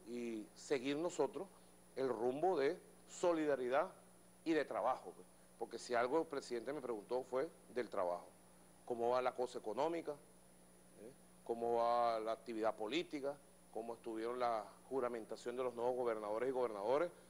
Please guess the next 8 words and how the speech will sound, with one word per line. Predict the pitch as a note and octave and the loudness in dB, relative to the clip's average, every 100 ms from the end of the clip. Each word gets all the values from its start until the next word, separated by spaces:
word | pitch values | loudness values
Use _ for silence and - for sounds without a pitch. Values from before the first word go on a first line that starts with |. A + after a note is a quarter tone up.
| - - - | -20 -18 -14
Así | - G2 | -14 -6
que | C3 D#3 | -2 -2
nuestra | C#3 A#2 B2 A#2 - A2 G#2+ G#2 G2+ G2+ - - | -2 -4 -2 -2 -2 2 2 2 -2 -6 -16 -8
mayor | C#3+ D3 F#3 G#3+ | -4 2 2 4
respaldo | G3+ - A#3 F#3+ | 2 2 2 2
al | |
comandante | D#3 D3+ D3+ E3 F#3+ | -2 -2 -4 -6 -2
Chávez | A3 F3 A2 | 2 2 0